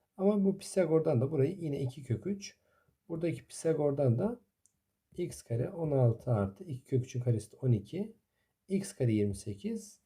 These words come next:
x'in de iki kök yedi olduğunu görebilirsiniz. Verilene göre E F nedir? Arkadaşlar burası on birim, altı, sekiz, on üçgeni. Eşkenar dörtgen olduğu için bu da on, bu da on, bu kenar da on, buraya dört kaldı.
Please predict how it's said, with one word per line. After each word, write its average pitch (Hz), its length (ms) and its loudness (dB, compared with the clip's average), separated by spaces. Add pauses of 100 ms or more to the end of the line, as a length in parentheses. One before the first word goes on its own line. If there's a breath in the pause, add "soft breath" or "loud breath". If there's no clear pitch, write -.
x'in 147 300 -8
de 135 80 0
iki 127 180 -4
kök 123 220 0
yedi 120 160 2
olduğunu 156 260 2
görebilirsiniz. 135 800 -4 (2500)
Verilene 170 360 6
göre 127 360 6
E 147 240 4
F 156 300 0
nedir? 139 440 4 (380)
Arkadaşlar 196 380 0
burası 196 300 0
on 185 380 0
birim, 123 280 4
altı, 127 220 4
sekiz, 123 240 2
on 127 120 8
üçgeni. 113 360 -2
Eşkenar 156 420 2
dörtgen 151 260 -2
olduğu 139 100 -2
için 143 160 -6
bu 127 80 2
da 110 60 2
on, 120 320 2 (320)
bu 151 160 -4
da 127 60 6
on, 170 260 4
bu 151 100 -8
kenar 151 400 2
da 131 100 0
on, 160 120 -4
buraya 139 300 0
dört 143 260 0
kaldı. 107 560 -4